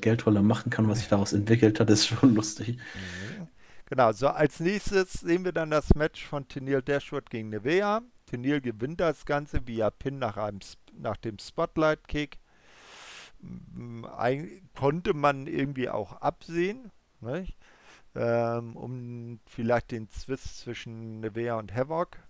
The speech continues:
Speaker 2: die nämlich nicht mit zum Ring kamen, was Nevaeh sich vorher explizit ausgebeten hatte. Ne, und Havoc hatte ja angeboten, „Na, ich begleite dich und achte darauf, dass da alles,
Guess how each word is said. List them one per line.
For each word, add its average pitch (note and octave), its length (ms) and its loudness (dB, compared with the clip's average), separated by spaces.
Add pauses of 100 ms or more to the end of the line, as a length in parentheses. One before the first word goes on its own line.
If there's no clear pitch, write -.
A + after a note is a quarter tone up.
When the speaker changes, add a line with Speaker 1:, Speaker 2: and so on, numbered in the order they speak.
(480)
Speaker 2:
die F#3+ 340 -4
nämlich C#3 420 -6
nicht F3 260 -2
mit G3 160 -6
zum D3+ 160 -8
Ring F3+ 240 -8
kamen, C3+ 300 0
was C#3+ 200 -2
Nevaeh C3+ 380 0
sich B2+ 200 -4
vorher C3 440 -2
explizit - 560 -4
ausgebeten G#2+ 840 -8
hatte. G3+ 320 -8 (800)
Ne, C3+ 180 0
und E3 180 -6
Havoc C3 380 -2
hatte C#3 200 -2
ja A#2+ 160 2
angeboten, C#3+ 760 -6
„Na, C#3 320 0
ich B2 120 -8
begleite C#3+ 560 0
dich D3+ 340 -6
und A#2+ 420 -12
achte A#2+ 320 -10
darauf, A#2+ 400 -2
dass A2+ 180 -4
da A2 640 -2
alles, A2+ 420 -4